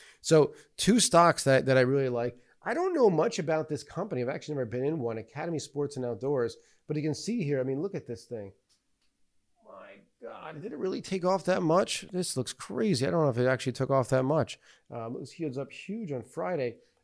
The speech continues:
Uh, this is a company, though, that it's like sporting goods, uh, based in Georgia, a lot of down south. Goodness gracious. I will tell you, though, sporting goods, when I went to the mall a couple weeks ago,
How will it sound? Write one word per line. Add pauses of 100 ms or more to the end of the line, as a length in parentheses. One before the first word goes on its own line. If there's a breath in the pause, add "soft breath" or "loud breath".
Uh,
this
is
a
company,
though,
that
it's
like
sporting
goods,
uh, (240)
based
in
Georgia,
a
lot
of
down
south. (560)
Goodness
gracious.
I
will
tell
you,
though,
sporting
goods,
when
I
went
to
the
mall
a
couple
weeks
ago,